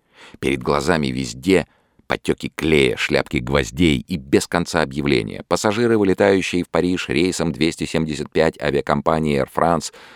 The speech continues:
И ещё внутри этого бессвязного сна или уже на грани пробуждения я думал о Сумире. Словно кадры старой хроники в моей голове бессвязно всплывали разные места и ситуации, где и когда мы были вместе.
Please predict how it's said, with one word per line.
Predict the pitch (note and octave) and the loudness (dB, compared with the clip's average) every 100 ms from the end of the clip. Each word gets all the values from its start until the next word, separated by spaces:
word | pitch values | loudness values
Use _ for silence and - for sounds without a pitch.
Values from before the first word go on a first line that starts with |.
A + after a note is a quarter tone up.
| - _ | -20 _
И | A#1+ | -10
ещё | C2+ - D#2 | -8 -6 -6
внутри | B1+ B1+ - D2 | -6 -8 -6 -6
этого | - B1+ | -4 -8
бессвязного | A1+ C#2 - C#2 C#2+ B1+ C2 B1 | -8 -8 -8 -6 -4 -4 -6 -6
сна | - D#2 D#2+ | -6 -4 -2
или | - B1+ | -2 -4
уже | B1 A#1+ A1+ | -4 -6 -6
на | A#1 | -4
грани | C2 A#1 | -4 -4
пробуждения | - A#1 A#1+ A1 D#2+ C#2+ G#1+ - - _ _ _ | -8 -10 -8 -4 -2 -2 -6 -10 -20 _ _ _
я | A#1 A1 | -8 -8
думал | G#1+ B1+ A1+ A1+ G1+ - | -6 -8 -6 -10 -12 -16
о | B1 | -12
Сумире. | - B1 B1 A#1+ A1 G1+ _ _ _ _ _ _ _ _ _ _ _ _ _ _ _ - | -10 -8 -8 -8 -10 -12 _ _ _ _ _ _ _ _ _ _ _ _ _ _ _ -10
Словно | - F#2 D#2 D#2 - | -6 -2 -2 -2 -2
кадры | - D2 D2 | -4 -2 -4
старой | - - D#2+ C2 | -6 -4 -4 -4
хроники | - D2+ A1+ A1 | -4 -4 -4 -10
в | A1 | -10
моей | B1 B1 | -6 -6
голове | A#1 A#1+ C2+ C#2+ | -6 -6 -4 -4
бессвязно | B1+ - - E2 D2 C#2 | -6 -6 -4 -4 -2 -4
всплывали | C2 - D2 C#2 C#2+ C2 | -6 -4 -2 -2 -2 -2
разные | C2+ C2 C2+ B1+ | -2 -2 -4 -6
места | B1+ - C#2+ | -8 -4 -4
и | A#1+ | -4
ситуации, | - - C#2 C2+ - C2 | -8 -4 -2 -2 -6 -10
где | A#1 B1 D#2+ | -10 -6 -4
и | D2 | -4
когда | - C2 C#2 | -6 -6 -4
мы | C2+ | -4
были | A1+ C2 B1+ | -6 -8 -6
вместе. | C2+ A#1 - - | -8 -8 -12 -18